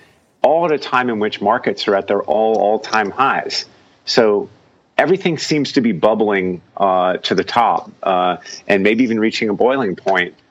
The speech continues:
almost concurrently. And so, uh, I just, it, it, it seems to me like risk is completely mispriced, uh, today. Uh, and that, uh, when I, when I think about what to follow,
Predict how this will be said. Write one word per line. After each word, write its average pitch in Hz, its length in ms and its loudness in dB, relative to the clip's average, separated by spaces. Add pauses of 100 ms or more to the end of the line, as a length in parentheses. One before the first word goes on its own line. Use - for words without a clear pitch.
(100)
almost 120 460 0
concurrently. 101 640 -2
And 85 180 -2
so, 98 380 2 (400)
uh, 98 320 2
I 113 120 4
just, - 320 -4
it, - 200 0
it, - 160 -2
it 85 200 -2
seems 139 420 -2
to - 100 0
me 113 220 2
like 98 320 0
risk 98 320 0
is 92 140 0
completely 98 580 -2
mispriced, 87 800 -2 (420)
uh, 87 240 2
today. 85 640 0 (320)
Uh, 87 480 0
and 92 240 -2
that, 90 320 -2
uh, 90 320 2
when 98 240 0
I, 104 200 2
when 95 200 -2
I 101 120 0
think 110 220 -6
about 92 280 0
what 101 240 0
to 101 80 -8
follow, 110 560 -2